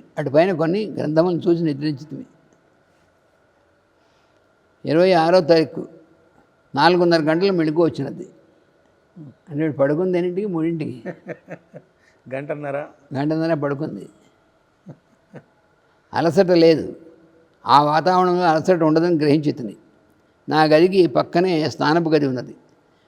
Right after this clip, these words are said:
Speaker 1: అందు తొట్టె స్నా-, తొట్టె స్నాన పరిక్రమలు, వేడినీటి సదుపాయం ఉన్నది. నేను స్నానాధికములు పూర్తి చేసుకొని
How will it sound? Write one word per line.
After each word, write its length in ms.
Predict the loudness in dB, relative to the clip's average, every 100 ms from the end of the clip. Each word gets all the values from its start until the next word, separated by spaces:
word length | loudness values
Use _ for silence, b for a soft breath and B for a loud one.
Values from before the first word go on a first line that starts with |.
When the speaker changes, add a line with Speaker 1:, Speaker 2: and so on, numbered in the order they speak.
| _
Speaker 1:
అందు 160 | -4 -2
తొట్టె 380 | 0 -2 0 -4
స్నా-, 360 | -4 -10 -8 -8
తొట్టె 400 | -6 -2 0 0
స్నాన 300 | 0 4 6
పరిక్రమలు, 720 | 8 8 6 4 4 0 -2 -8 -20 _ _ _ _ -2
వేడినీటి 360 | 2 4 2 2
సదుపాయం 460 | 0 2 2 2
ఉన్నది. 280 | 0 -2 -6 -8
నేను 160 | -4 -4
స్నానాధికములు 600 | -2 2 4 4 2 0
పూర్తి 360 | -2 -6 -2 -4
చేసుకొని 460 | -2 -4 -6 -8